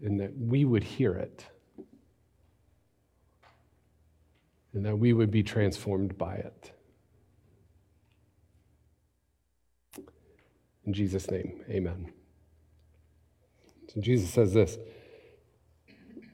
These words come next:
"As the Father has loved me, so I have loved you.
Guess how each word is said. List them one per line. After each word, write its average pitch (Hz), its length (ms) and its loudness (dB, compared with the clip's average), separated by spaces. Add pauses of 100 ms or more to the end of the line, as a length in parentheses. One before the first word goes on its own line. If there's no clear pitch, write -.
(680)
"As 117 160 4
the 117 60 2
Father 165 420 12
has 135 180 10
loved 135 360 10
me, 139 260 12
so 131 380 10
I 127 160 10
have 127 260 6
loved 120 340 6
you. 113 460 2